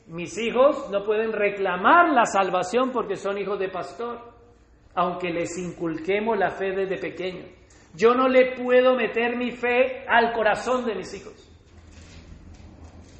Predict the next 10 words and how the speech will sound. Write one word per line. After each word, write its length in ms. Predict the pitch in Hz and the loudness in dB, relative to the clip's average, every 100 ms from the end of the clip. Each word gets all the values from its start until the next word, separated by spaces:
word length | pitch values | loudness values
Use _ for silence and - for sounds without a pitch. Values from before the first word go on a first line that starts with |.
| - - - | -20 -20 2
Yo 140 | 240 | 6
no 160 | 302 302 | 6 6
puedo 260 | 311 311 | 6 6
convencer 800 | 302 294 - 254 226 - 285 339 | 6 2 4 2 0 -2 4 4
a 60 | 339 | 4
mis 180 | 262 269 | 0 0
hijos 180 | 311 269 | 0 2
porque 200 | 240 233 | 0 -2
están 340 | - 294 320 | 0 0 2
inhabilitados, 1080 | 330 302 285 262 254 240 240 269 262 - | 2 4 6 4 0 -6 0 4 4 2